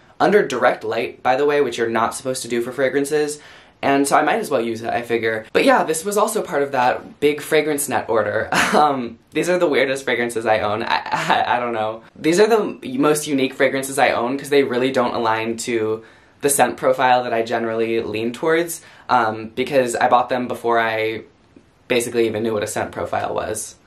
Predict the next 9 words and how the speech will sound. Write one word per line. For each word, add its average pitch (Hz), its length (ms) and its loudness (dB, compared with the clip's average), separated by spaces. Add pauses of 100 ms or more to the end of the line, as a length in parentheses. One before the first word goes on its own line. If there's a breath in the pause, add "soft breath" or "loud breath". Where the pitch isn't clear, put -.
(360 soft breath)
The 180 120 2
next 208 200 2
perfume 190 540 -2
from 143 380 0
FragranceNet 143 800 0
was 120 440 2
Mister 175 440 0
Burberry 143 720 2
Indigo. 113 680 0